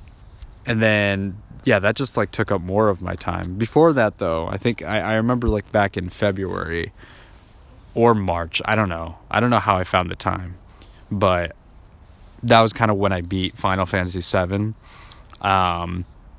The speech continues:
and because I had sort of put that off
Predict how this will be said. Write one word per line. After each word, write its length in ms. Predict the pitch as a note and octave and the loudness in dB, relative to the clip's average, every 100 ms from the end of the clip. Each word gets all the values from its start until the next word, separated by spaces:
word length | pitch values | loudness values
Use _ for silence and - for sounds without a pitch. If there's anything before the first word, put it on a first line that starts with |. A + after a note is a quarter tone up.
| - - - - | -20 -20 -10 0
and 840 | G2+ F#2+ F#2 F2+ F2+ F2+ F2+ - - - - - - - - - - - - - - | 2 2 0 -2 -2 -4 -8 -10 -18 -20 -20 -20 -20 -20 -20 -20 -20 -20 -20 -14 -2
because 280 | A#2 A#2 G#2+ | 0 2 2
I 100 | G#2 | 2
had 120 | A2 | 2
sort 160 | C3 | 2
of 100 | A2 | 0
put 220 | - A2 - | 0 -2 -2
that 140 | F2+ | -4
off 460 | F2+ F2+ F#2 - | -4 -4 -8 -12